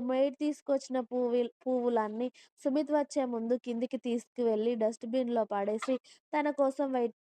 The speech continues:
కలర్ శారీ, సుమిత్ కోసం వైట్ పంచా తీసుకున్న కవర్‌ని ఓసారి చూసి,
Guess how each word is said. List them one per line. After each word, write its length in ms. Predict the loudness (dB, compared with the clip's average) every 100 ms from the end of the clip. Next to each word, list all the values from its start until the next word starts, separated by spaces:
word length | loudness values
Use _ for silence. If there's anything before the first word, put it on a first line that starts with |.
| -4
కలర్ 340 | 0 0 -2
శారీ, 340 | -2 0 0 0
సుమిత్ 360 | -2 -2 -2
కోసం 300 | -2 -2 -2 0
వైట్ 240 | 0 -2
పంచా 340 | -6 -4 -2 -2
తీసుకున్న 480 | -2 -6 -6 -4 -2
కవర్‌ని 520 | -2 0 0 0 0 0
ఓసారి 460 | 0 0 -2 -2 -2
చూసి, 360 | 0 0 0